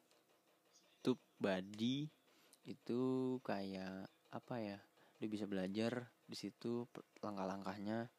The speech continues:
apa aja sih yang gua harus lakuin. Terus apa aja nih, pertama yang gua harus rubah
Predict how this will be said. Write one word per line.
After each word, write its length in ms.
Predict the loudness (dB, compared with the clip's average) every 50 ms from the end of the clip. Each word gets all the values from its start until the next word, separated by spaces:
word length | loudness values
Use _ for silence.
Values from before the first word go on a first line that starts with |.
| -20 -20 -20 -18 -12
apa 160 | -10 -4 -2 -2 0
aja 120 | 0 0
sih 240 | 0 0 -2 -2 -2 -4 _ -20 -20 -20 -20 -20 _ _ -8 -4
yang 160 | -2 -2 0
gua 160 | 0 0 0
harus 160 | 0 -2 -2
lakuin. 560 | -4 -6 -4 0 2 4 4 4 2 0 -4 -8 _ _ -20 -20 -20 -20 -20 _ _ -10 -6
Terus 320 | -4 -4 -4 -6 -10 -12
apa 240 | -12 -10 -4 -2 -2 0
aja 120 | 0 0
nih, 240 | 0 0 0 -2 -2 -6 -14 _ _ _ -20
pertama 400 | -16 -6 -2 -2 0 2 2 0 0 -2 _ _ _ -20 _ _ _ -14 -6
yang 100 | -4 -2
gua 160 | 0 2 2 2
harus 140 | 0 -2
rubah 480 | -4 -4 -4 0 2 2 2 2 0 -2